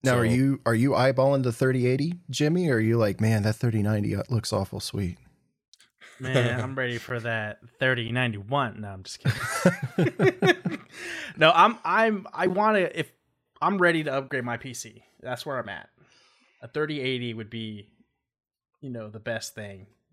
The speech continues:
Speaker 3: to, to get me for the money. I mean, it's si-, six ninety-nine for the Founders Edition, which is funny. Like, all the other, like, the third-party ones, that they're coming in a hundred bucks, you know, more, two hundred dollars
Speaker 2: Mm-hmm.
Speaker 3: more expensive.
Speaker 2: Yep, that's usually how it
Speaker 3: I,
Speaker 2: goes.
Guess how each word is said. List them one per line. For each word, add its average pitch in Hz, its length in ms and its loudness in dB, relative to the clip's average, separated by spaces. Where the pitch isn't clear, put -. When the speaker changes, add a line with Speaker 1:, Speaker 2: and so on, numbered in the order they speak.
Speaker 3:
to, 104 200 -14
to 110 140 -16
get 104 240 -16
me 104 120 -16
for 98 260 -16
the 117 80 -10
money. 107 280 -10
I 117 60 -8
mean, 120 120 -10
it's 127 120 -10
si-, 170 180 -10
six - 260 -14
ninety-nine 143 500 -8
for 113 280 -10
the 110 120 -12
Founders 123 280 -8
Edition, 95 400 -14
which 170 120 -8
is 226 80 -6
funny. 196 280 -4
Like, 123 240 -2
all 147 100 2
the 180 140 -2
other, 139 340 -2
like, 120 160 -6
the 117 80 -12
third-party 135 560 -8
ones, 107 440 -12
that 110 200 -14
they're 127 140 -12
coming 127 240 -10
in 110 80 -10
a 104 40 -12
hundred 117 220 -10
bucks, 113 380 -14
you 127 80 -16
know, 110 220 -16
more, 131 420 -12
two 139 160 -12
hundred 135 200 -10
dollars 143 300 -4
Speaker 2:
Mm-hmm. 131 100 -18
Speaker 3:
more 123 180 -12
expensive. 135 760 -12
Speaker 2:
Yep, 190 140 -8
that's 180 160 -6
usually 170 220 0
how 117 100 -2
it 104 60 -6
Speaker 3:
I, 139 40 -2
Speaker 2:
goes. - 220 -8